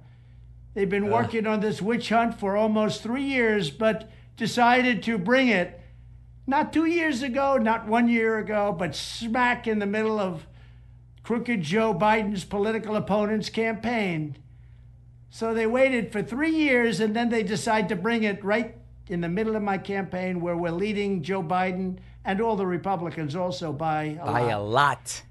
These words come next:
Speaker 1: It's called election interference. Today, a biased, Trump-hating judge gave me only a two-month extension. They worked for three years. Just what our corrupt government wanted. That's what they wanted.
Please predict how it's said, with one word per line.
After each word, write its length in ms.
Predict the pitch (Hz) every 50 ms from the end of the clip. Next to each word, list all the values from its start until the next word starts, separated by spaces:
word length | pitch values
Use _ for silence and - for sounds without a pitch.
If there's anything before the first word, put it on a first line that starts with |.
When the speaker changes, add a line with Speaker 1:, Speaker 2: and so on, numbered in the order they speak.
| - - - - - - - -
Speaker 1:
It's 180 | 254 160 -
called 380 | - - 220 240 233 233 220 214
election 520 | 190 190 208 247 240 247 - 262 262 247
interference. 800 | 226 226 220 - - 214 - - 202 196 185 180 180 180 160 -
Today, 560 | - 202 208 202 214 220 226 220 208 196 190
a 60 | 180
biased, 840 | 151 143 196 208 220 233 233 226 226 220 196 - - - - - -
Trump-hating 600 | - - 240 220 185 208 233 233 226 233 226 202
judge 420 | 170 147 226 233 233 226 185 180 160
gave 220 | 226 226 233 214
me 160 | 220 226 220
only 360 | 214 214 226 233 226 226 226 208
a 80 | 190
two-month 500 | - - 294 349 330 320 311 311 262 302
extension. 580 | 285 254 - - - 254 240 226 185 - 185 180
They 120 | 175 190
worked 280 | 196 202 202 202 202 -
for 80 | -
three 240 | 165 - 170 165 175
years. 440 | 165 160 165 160 160 160 156 156 - - - - - - - - - - - - - - - - - - - - - - - -
Just 320 | - 202 226 240 - -
what 160 | 220 220 214
our 260 | 208 196 196 190 190 185
corrupt 540 | 185 - 190 196 190 208 214 214 214 185
government 480 | 160 196 190 190 190 196 190 190 180 175
wanted. 440 | 175 165 165 165 160 - - 147 139
That's 280 | 156 175 180 180 -
what 160 | 190 180 160 170
they 120 | 170 165
wanted. 500 | 160 156 156 156 156 151 147 147 143 -